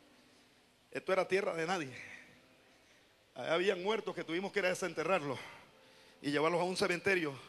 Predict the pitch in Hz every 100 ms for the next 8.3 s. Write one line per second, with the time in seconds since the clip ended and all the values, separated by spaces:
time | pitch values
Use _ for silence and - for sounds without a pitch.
0 | - - - - - - - 131 165 185
1 | 180 175 190 185 170 165 190 175 165 165
2 | 226 202 180 170 151 185 190 190 180 175
3 | 208 202 - 185 - - 160 170 190 165
4 | 165 180 135 104 - 143 139 151 196 190
5 | 165 170 156 156 135 110 - - - -
6 | - - - - - - - - - 139
7 | 143 185 185 190 196 185 196 180 208 190
8 | 196 190